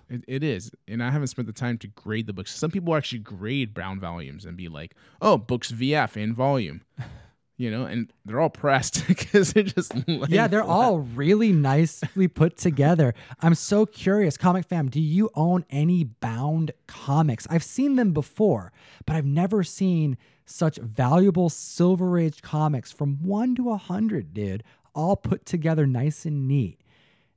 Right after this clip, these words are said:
Speaker 2: and cut to hell. <laughs>
Speaker 1: They're kind of fun, man. I'm telling you, if you kinda get a chance to get one,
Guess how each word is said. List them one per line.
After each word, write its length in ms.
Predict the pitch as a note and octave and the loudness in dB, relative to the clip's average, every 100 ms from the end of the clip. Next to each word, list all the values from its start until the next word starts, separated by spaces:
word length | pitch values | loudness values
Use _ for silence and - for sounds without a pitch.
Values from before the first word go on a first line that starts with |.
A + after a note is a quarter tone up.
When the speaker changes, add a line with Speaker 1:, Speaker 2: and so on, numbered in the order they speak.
| _ | _
Speaker 2:
and 240 | C3+ A#2 G#2+ | -2 0 -2
cut 400 | - - D3+ - _ _ _ _ _ | -8 0 0 0 _ _ _ _ _
to 100 | F3+ | -4
hell. 380 | A#2 F2+ B1+ - - | -2 -4 -8 -16 -18
<laughs> 160 | _ - | _ -20
Speaker 1:
They're 200 | G#2+ D3+ | -6 -4
kind 320 | - C#3+ G#3+ | -2 -2 0
of 80 | A#3 | -2
fun, 400 | - - B2+ D#3+ | -4 -6 -4 -4
man. 140 | G#2+ G#2 | -4 -4
I'm 100 | B2+ | -4
telling 280 | - D3 | 0 0
you, 40 | D3 | 0
if 100 | A2+ | -2
you 80 | - | -4
kinda 200 | - A#3 | -2 0
get 120 | D#3+ | 0
a 60 | C#3 | -2
chance 340 | - B2 C#3+ | -2 -4 -4
to 100 | - | -8
get 260 | F#2 F#2 A#2+ | -10 -8 -8
one, 380 | A#2+ D#3 F3+ | -8 -6 -6